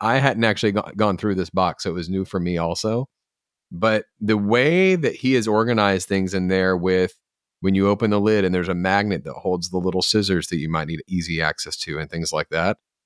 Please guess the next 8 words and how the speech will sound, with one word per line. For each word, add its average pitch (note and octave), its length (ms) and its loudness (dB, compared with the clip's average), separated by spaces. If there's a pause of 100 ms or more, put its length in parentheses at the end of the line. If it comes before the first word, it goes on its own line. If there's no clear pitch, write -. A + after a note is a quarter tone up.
(420)
were G2 180 0
really C3 400 2
unique, C3 680 0 (560)
really C#3+ 260 2
thoughtful, C3 460 0
and G#2 100 2
really C#3+ 220 0
smart G2 480 0